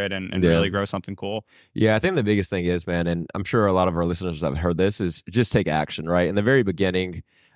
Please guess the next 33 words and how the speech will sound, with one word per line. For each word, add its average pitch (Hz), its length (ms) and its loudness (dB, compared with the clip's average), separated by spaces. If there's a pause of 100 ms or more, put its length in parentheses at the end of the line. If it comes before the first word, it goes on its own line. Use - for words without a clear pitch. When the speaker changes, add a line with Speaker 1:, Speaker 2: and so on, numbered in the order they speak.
Speaker 2:
uh, 87 420 2
it's 95 120 -6
gonna - 140 0
be 95 100 -2
scary 90 360 0
to, 85 180 -2
to 85 160 -12
start 87 200 0
anything 82 300 -2
new, 90 240 2
but 98 200 0 (120)
success 117 720 0
loves 95 300 0
speed. 82 520 -2 (100)
The 98 120 0
sooner 143 260 4
that 127 80 4
you 95 80 0
start, 90 460 4 (160)
sooner 120 260 0
you 110 100 2
start 98 280 2
throwing 98 220 2
shit 92 160 -2
at 87 100 0
the 87 60 0
actual 85 260 -2
wall, 87 240 4
the 90 120 -2
sooner 101 560 2
things 87 220 -2
start - 300 -2
sticking 135 520 -2